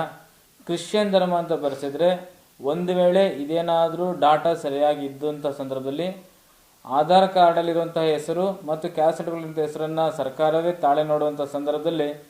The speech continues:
ಕ್ರಿಶ್ಚಿಯನ್ ಕನ್ವರ್ಟ್ ಆದಂಥವ್ರಿಗೆ, ಆಮಿಷಕ್ಕೆ ಒಳಪಟ್ಟು ಕ್ರಿಶ್ಚಿಯನ್ಗೆ ಕನ್ವರ್ಟ್ ಆದಂತಹ ಜನಗಳು ಮುಂದೆ ಪರಿಶಿಷ್ಟ ಜಾತಿಯ ಮೀಸಲಾತಿ ನಮಗೆಲ್ಲ ಹೋಗೋದ್ರಿಂದ,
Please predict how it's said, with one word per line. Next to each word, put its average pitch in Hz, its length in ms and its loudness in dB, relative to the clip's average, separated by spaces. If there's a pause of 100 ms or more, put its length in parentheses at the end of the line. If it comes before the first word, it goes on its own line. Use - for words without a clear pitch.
(380)
ಕ್ರಿಶ್ಚಿಯನ್ 185 800 -2
ಕನ್ವರ್ಟ್ 160 400 -2
ಆದಂಥವ್ರಿಗೆ, 139 680 0
ಆಮಿಷಕ್ಕೆ 175 580 -4
ಒಳಪಟ್ಟು 160 760 2
ಕ್ರಿಶ್ಚಿಯನ್ಗೆ 170 720 -10
ಕನ್ವರ್ಟ್ 151 400 -4
ಆದಂತಹ 143 480 -2
ಜನಗಳು 135 600 -4 (300)
ಮುಂದೆ 185 260 0
ಪರಿಶಿಷ್ಟ 196 520 -2
ಜಾತಿಯ 175 560 4 (540)
ಮೀಸಲಾತಿ 170 600 -2
ನಮಗೆಲ್ಲ 147 320 -2
ಹೋಗೋದ್ರಿಂದ, 139 720 -2